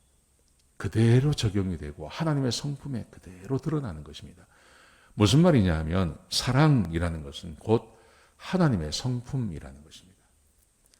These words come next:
하나님이 그렇게 하신다는 것입니다. 사랑은 곧 하나님이십니다. 하나님의 성품이 사랑입니다.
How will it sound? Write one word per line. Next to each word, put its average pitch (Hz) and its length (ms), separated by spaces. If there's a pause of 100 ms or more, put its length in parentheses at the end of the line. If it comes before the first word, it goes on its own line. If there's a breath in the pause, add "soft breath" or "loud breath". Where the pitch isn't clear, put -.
(360)
하나님이 143 720 (480)
그렇게 - 320
하신다는 95 520
것입니다. - 400 (680)
사랑은 120 720
곧 - 500
하나님이십니다. 98 720 (800 soft breath)
하나님의 151 460
성품이 131 880
사랑입니다. 95 760